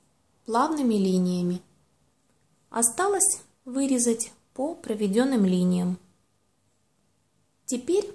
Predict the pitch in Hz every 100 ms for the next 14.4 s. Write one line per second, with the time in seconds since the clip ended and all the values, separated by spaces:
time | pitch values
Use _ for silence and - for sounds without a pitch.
0 | - - 254 254 233 196 185 190 190 220
1 | 214 240 247 349 320 277 262 254 - -
2 | 247 320 262 262 240 208 208 196 196 -
3 | 262 277 - 202 - 277 294 247 240 175
4 | 165 156 160 175 _ _ _ _ _ -
5 | 202 196 196 - 190 175 165 160 160 156
6 | 156 147 196 - - - - 262 262 269
7 | 269 269 269 269 269 262 262 262 262 -
8 | _ _ _ - 233 240 214 180 - 254
9 | 233 190 170 175 170 151 151 - 226 -
10 | 269 269 277 277 277 277 - _ _ _
11 | - 302 277 - - 185 - 175 160 170
12 | 160 160 151 - - - _ _ _ _
13 | _ _ _ _ 190 190 190 185 285 392
14 | - 202 190